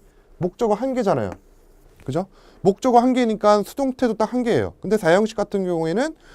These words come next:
목적어 두 개니까 수동태도 두 개가 되는 거예요. 그래서 좀 헷갈릴 수가 있는 거예요. 근데 지금까지는 기본 개념만 잡자고,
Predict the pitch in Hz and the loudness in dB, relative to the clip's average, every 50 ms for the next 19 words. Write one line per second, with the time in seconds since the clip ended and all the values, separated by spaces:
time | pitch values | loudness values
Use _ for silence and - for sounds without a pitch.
0 | - - - - 202 196 - - 254 226 226 214 - - 170 170 190 180 180 - | -20 -10 -4 -2 -2 0 0 0 2 4 4 2 2 0 -2 -2 -2 -2 -2 -2
1 | - 233 285 302 - - 277 294 277 277 269 - 294 320 311 - _ _ _ _ | 0 0 0 -2 -4 -8 -6 -6 -6 -4 -4 -2 -2 -4 -6 -10 _ _ _ _
2 | - 294 262 285 285 269 247 208 175 147 123 101 92 85 78 71 - _ _ _ | -8 -6 -4 0 2 2 2 2 2 0 -2 -4 -4 -6 -8 -12 -16 _ _ _
3 | _ _ - 277 277 269 220 254 247 254 277 - 269 247 240 226 214 - - 180 | _ _ 2 2 4 4 4 2 2 0 2 2 2 2 2 2 0 0 0 0
4 | 127 117 131 135 127 104 95 87 82 78 - _ _ _ _ _ - - 190 233 | 2 2 0 0 -2 -2 -4 -4 -6 -10 -14 _ _ _ _ _ -8 -4 -4 -4
5 | - - - 208 226 226 220 208 196 180 196 208 226 214 220 - 165 160 190 190 | -2 -2 0 0 2 2 2 2 0 2 2 0 0 -2 -2 -4 -4 -4 -4 -2
6 | - 143 131 143 143 156 147 - - - - - 127 110 113 104 | -2 -2 -2 -2 -2 -4 -6 -8 -10 -10 -8 -6 -4 -4 -4 -6